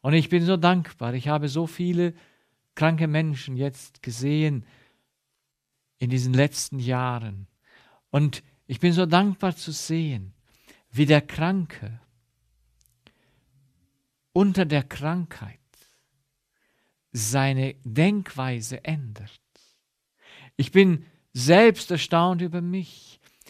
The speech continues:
wie ich, wenn ich Schmerzen habe, wenn ich sehe die Konsequenz meiner Sünde, wie sehr sich mein Denken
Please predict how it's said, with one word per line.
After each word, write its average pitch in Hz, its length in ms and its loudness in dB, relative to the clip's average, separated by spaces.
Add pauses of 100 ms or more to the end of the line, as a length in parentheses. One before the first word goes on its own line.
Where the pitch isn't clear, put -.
(140)
wie 131 180 4
ich, 196 500 0
wenn 160 360 2 (640)
ich 151 260 0
Schmerzen 170 760 -2
habe, 104 480 -12 (340)
wenn 151 160 2
ich 151 160 4
sehe 202 180 6
die 190 120 2
Konsequenz 196 1000 -2
meiner 160 360 -2
Sünde, 110 1040 -10 (1300)
wie 143 200 -4
sehr 170 380 2
sich 151 300 -6
mein 123 320 -4
Denken 117 800 -8